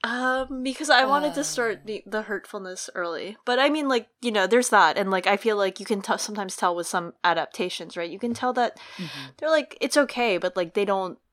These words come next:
Speaker 1: they don't love the material, right? There's a cynicism
Speaker 2: Mm-hmm.
Speaker 1: behind it, and this one doesn't have that.
Speaker 2: And you can see in some series where they love it too much, you know? Like, where it's like, "Okay,
Speaker 1: Mm,
Speaker 2: we read that
Speaker 1: interesting.
Speaker 2: chapter.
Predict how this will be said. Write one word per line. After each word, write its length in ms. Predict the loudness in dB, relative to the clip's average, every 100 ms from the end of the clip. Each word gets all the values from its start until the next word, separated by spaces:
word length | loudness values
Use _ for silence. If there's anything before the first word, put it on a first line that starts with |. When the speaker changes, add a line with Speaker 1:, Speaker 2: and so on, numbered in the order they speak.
| _ _ 0
Speaker 1:
they 100 | 2
don't 300 | 2 -2 -6
love 360 | 2 2 2 -4
the 120 | -6
material, 720 | -6 -12 -10 -10 -10 -18 -20 _ _
right? 160 | -6 -2
There's 160 | -2
a 60 | -2
cynicism 600 | 0 2 0 -2 -4 -4
Speaker 2:
Mm-hmm. 40 | -6
Speaker 1:
behind 360 | -6 -6 -8
it, 200 | -12 -12 -8
and 180 | -8 -4
this 180 | -4 -2
one 140 | -2
doesn't 320 | -2 -6 -10
have 200 | -6 -6
that. 260 | -6 -10 -10 _ _ _ _ _ _ _ _ _ _ -4
Speaker 2:
And 120 | -2
you 60 | -2
can 140 | -4
see 320 | -4 -4 -2 -4
in 140 | -4
some 240 | 0 0 0
series 400 | -4 -2 -4 -6
where 100 | -6
they 120 | -4
love 180 | -4 -4
it 100 | -6
too 160 | -8
much, 480 | -6 -6 -8 -12 -12 -2
you 100 | 2
know? 320 | 4 4 0 _ _ _ _ -16 -4
Like, 180 | -4
where 100 | 0
it's 160 | -2 0
like, 120 | 2
"Okay, 360 | 4 6 6 6
Speaker 1:
Mm, 540 | 2 -2 -6 -8 -8
Speaker 2:
we 120 | 2 4
read 60 |
that 80 | 6
Speaker 1:
interesting. 280 | 6 6 6 6
Speaker 2:
chapter. 500 | 4 4 0 -2